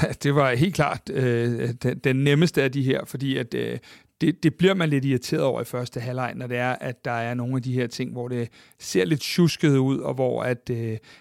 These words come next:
at det er sådan lidt nemme ting, og, og ting, som at man ikke spiller hurtigt nok, for eksempel.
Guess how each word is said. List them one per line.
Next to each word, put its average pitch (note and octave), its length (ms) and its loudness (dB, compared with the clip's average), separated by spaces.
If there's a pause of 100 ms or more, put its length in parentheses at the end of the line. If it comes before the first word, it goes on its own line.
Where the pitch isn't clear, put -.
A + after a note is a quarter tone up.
at - 180 -10
det C3 100 0
er B2 40 -2
sådan C#3 140 -6
lidt B2+ 160 -4
nemme C3 500 4 (120)
ting, - 440 -4
og, A#2 360 -2
og A#2+ 160 -4
ting, - 280 -8
som C3+ 180 -4
at B2+ 80 -2
man B2 120 -2
ikke C3 140 -4
spiller C3 200 0
hurtigt C#3+ 360 4
nok, A#2+ 180 -4
for - 100 -10
eksempel. - 340 -10